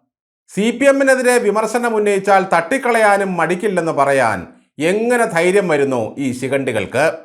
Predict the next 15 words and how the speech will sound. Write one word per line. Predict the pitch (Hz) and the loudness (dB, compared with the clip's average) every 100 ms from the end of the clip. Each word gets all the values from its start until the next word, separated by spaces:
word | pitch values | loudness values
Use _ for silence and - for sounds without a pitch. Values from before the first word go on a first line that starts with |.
| _ _ _ _ _ _ _ _ _ - | _ _ _ _ _ _ _ _ _ -4
ഇടതുപക്ഷത്തെ | 156 220 247 254 262 254 254 | 2 2 4 2 2 2 2
രണ്ടാമത്തെ | 208 202 220 226 233 240 226 208 202 - | 2 4 2 4 0 -2 -2 -2 -6 -4
വലിയ | 165 175 226 247 | 0 0 0 -2
പാർട്ടിയുടെ | 208 196 196 208 190 | 2 2 2 0 0
നേതാവിനാണ് | 170 165 180 196 196 170 147 135 120 113 - _ 156 | 0 -2 2 2 2 0 0 0 -4 -8 -20 _ -8
ഈ | 185 | -6
ഭീഷണി | 180 185 226 254 233 | -4 -4 -2 0 0
ഉണ്ടായത് | 190 165 156 147 143 131 - | 0 2 2 2 2 0 -2
എന്നോർക്കണം. | 113 104 101 92 101 147 - - _ _ _ _ _ - | -6 -4 -4 -4 -4 -4 -8 -20 _ _ _ _ _ 0
അപ്പോൾ | 131 202 214 | 2 4 4
പിന്നെ | 208 185 165 110 87 - _ _ _ _ 143 | 2 0 0 0 -6 -14 _ _ _ _ -2
എസ് | 165 160 | 0 2
എഫ് | 226 | 4
ഐ | 262 | 4
വിട്ട് | 269 240 226 214 196 - | 4 -2 4 4 4 0